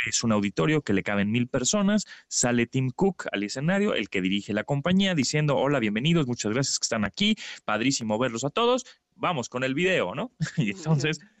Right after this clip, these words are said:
Speaker 1: sueltan el video en el cual, este, pues, ya anuncian los iPhones, se anuncian los, los relojes inteligentes, Apple Watch y nuevos iPhone. A ver, y ya, bueno, es como una hora y media más o menos de, de video, lo terminamos de ver, muy bonito. También,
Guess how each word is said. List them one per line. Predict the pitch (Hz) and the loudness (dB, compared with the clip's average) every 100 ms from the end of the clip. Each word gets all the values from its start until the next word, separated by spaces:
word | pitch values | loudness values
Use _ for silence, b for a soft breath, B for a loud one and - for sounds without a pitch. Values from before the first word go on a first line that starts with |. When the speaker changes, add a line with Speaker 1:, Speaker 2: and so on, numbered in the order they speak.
| _ | _
Speaker 1:
sueltan | - 131 127 143 | -2 0 0 0
el | 151 | 2
video | 175 180 175 - B B - | 2 4 2 0 B B -2
en | 117 | 2
el | 117 113 | 2 2
cual, | 160 147 151 170 - | 0 0 0 -4 -2
este, | 120 - 123 110 | -4 -4 -4 -4
pues, | 127 107 | -2 -2
ya | 110 98 | -2 -2
anuncian | 107 113 107 107 | -2 -2 -2 -2
los | 123 185 | -2 0
iPhones, | 185 190 196 185 | 0 0 0 0
se | 151 | -2
anuncian | 107 107 110 | -4 -6 -4
los, | 98 95 - - | -4 -4 -4 -6
los | 120 107 107 | -2 -2 0
relojes | 107 110 - - | 0 0 -4 -10
inteligentes, | 101 101 98 139 127 - | -6 -4 -4 -2 -2 -2
Apple | 107 107 | -2 0
Watch | 101 135 139 - B B B | 0 0 -2 -8 B B B
y | - | -6
nuevos | 107 101 98 - | 0 2 2 -2
iPhone. | - 98 - - _ | -4 -4 -4 -16 _
A | - | -4
ver, | 98 - _ B B B | -2 -2 _ B B B
y | 110 | -2
ya, | 117 - | -2 0
bueno, | 117 95 92 | -2 -2 -6
es | 107 | -8
como | 110 107 | -4 -2
una | 107 101 | 0 2
hora | 104 101 | 2 2
y | |
media | 104 101 98 | 0 0 0
más | 101 - | -2 -2
o | |
menos | 98 95 95 | -2 -2 -2
de, | 104 | -4
de | 120 120 | 0 2
video, | 160 185 185 190 - - | 2 2 2 2 -2 -4
lo | 110 101 95 | 0 0 0
terminamos | - 95 98 101 | -2 0 0 0
de | 113 | 0
ver, | 156 156 | 0 0
muy | 123 | 0
bonito. | 101 113 170 170 190 B B B | 0 2 2 2 0 B B B
También, | 113 107 117 123 123 | -2 2 2 2 0